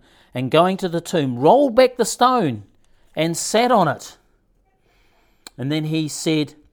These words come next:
uh, 'Do not be afraid, for I know that you are looking for Jesus who was crucified. He's not here. He has risen, just as he said.'" So that's the first story in the Bible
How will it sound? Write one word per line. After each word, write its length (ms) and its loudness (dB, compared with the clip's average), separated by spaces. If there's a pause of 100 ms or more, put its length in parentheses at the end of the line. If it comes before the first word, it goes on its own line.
(580)
uh, 340 -2 (800)
'Do 140 2
not 160 2
be 100 4
afraid, 580 0 (160)
for 300 -4
I 60 -2
know 240 0
that 160 -2
you 160 0
are 60 2
looking 340 -4
for 120 -8
Jesus 640 -6 (200)
who 120 0
was 180 -4
crucified. 680 -4 (180)
He's 180 2
not 180 0
here. 400 0 (340)
He 200 0
has 240 2
risen, 480 -2 (340)
just 320 -4
as 140 -6
he 100 -6
said.'" 440 -10 (1080)
So 100 -2
that's 240 -6
the 120 -8
first 720 -6
story 460 -4
in 100 -6
the 60 -6
Bible 640 -8